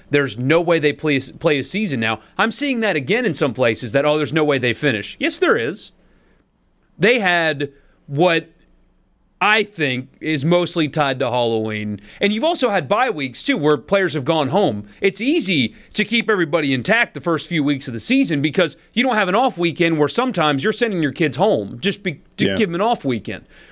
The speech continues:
Speaker 1: Ole Miss sent their players home if they wanted to. So, uh, they're lucky to not have an outbreak themselves. Uh, the kids
Speaker 2: Hey, Lane
Speaker 1: must have
Speaker 2: Kiffin
Speaker 1: done the
Speaker 2: himself went to Florida.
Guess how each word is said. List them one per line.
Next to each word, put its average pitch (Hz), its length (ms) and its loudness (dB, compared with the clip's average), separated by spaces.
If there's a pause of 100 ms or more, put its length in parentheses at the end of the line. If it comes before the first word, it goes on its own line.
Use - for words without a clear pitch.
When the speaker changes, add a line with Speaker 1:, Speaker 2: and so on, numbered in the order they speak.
(120)
Speaker 1:
Ole 254 140 4
Miss 247 260 2
sent 165 200 -2
their 147 100 0
players 127 400 -2
home 98 240 -10 (220)
if 214 120 2
they 196 80 0
wanted 165 380 0
to. - 200 -8 (640)
So, 156 540 0
uh, 147 180 0
they're 196 220 2
lucky 156 320 -4
to 151 140 -4
not 156 280 0
have 147 440 -2 (200)
an 143 220 0
outbreak 160 320 0
themselves. 147 720 -6
Uh, 143 180 2
the 139 120 0
kids - 80 -6
Speaker 2:
Hey, 156 100 4
Lane 147 160 2
Speaker 1:
must 156 140 0
have 175 40 4
Speaker 2:
Kiffin - 120 0
Speaker 1:
done - 80 2
the 147 40 2
Speaker 2:
himself 196 380 0
went 160 140 2
to 160 80 2
Florida. 226 420 0